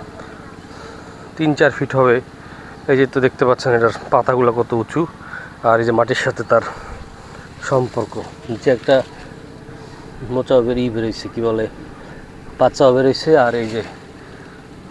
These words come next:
আখের মোচা আসছে। তো আখ তো দেখলাম, চোখে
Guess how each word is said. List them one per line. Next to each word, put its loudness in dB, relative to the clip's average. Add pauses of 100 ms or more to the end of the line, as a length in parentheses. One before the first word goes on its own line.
(180)
আখের -6
মোচা -4
আসছে। -8 (1080)
তো -4 (280)
আখ 2 (100)
তো 0 (120)
দেখলাম, 4 (640)
চোখে 0